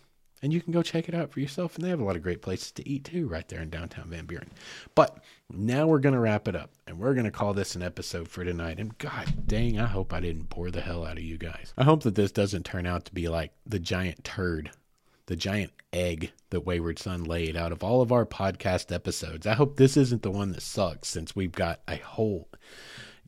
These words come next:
gaggle of new listeners who are just checking in. Let's hope this isn't the one that bombs. Anyway,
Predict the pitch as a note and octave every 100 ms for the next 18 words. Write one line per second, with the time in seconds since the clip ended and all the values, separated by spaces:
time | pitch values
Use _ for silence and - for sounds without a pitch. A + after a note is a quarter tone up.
0 | - G2+ - A2 A#2 G2 F2+ F2 F2+ G#2
1 | G#2 G2 G2 - E2+ D#2 - F#2 F2+ F#2
2 | D3 - E3+ C#3+ B2+ F#3 C#3+ C3 - -
3 | - - - - _ _ _ C3 C3 B2+
4 | A2 G#2 F#2 F2+ F2+ F2 E2 F2 E2 -
5 | D#2+ C#2+ - - - _ _ _ _ -
6 | A#2 G2+ D#2+ G2